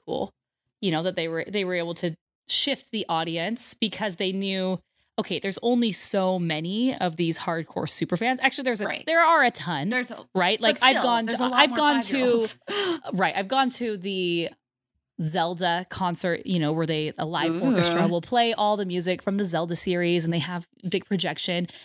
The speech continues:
Speaker 1: and it's a packed house. So there are people in each one of these cities who will be attending this.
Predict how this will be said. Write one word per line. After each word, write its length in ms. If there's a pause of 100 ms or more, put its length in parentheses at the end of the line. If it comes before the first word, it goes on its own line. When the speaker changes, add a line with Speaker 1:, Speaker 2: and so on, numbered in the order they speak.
(180)
Speaker 1:
and 220
it's 100
a 60
packed 320
house. 260
So 80
there 160
are 220
people 360
in 160
each 160
one 120
of 60
these 180
cities 300
who 140
will 380
be 140
attending 460
this. 220